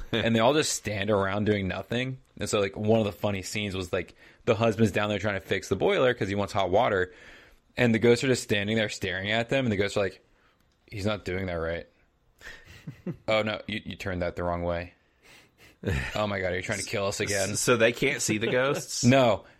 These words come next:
Speaker 2: they,
Speaker 1: Okay.
Speaker 2: they can't. Well, the thing is, you, this kind of spoiler, but not a spoiler,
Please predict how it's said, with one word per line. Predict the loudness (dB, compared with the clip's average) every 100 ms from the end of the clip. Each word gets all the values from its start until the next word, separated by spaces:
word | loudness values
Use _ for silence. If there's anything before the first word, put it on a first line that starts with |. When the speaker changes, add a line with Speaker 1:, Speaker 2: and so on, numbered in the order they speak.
| _
Speaker 2:
they, | 2 4 4
Speaker 1:
Okay. | 0 0
Speaker 2:
they | 2 2
can't. | 0 4
Well, | 6 6
the | 2
thing | 0 0 2
is, | 2 0 0
you, | -4 -6 -6
this | -6 -4
kind | -2 0
of | 0
spoiler, | 4 4
but | 4
not | 0 0
a |
spoiler, | 4 6 6 2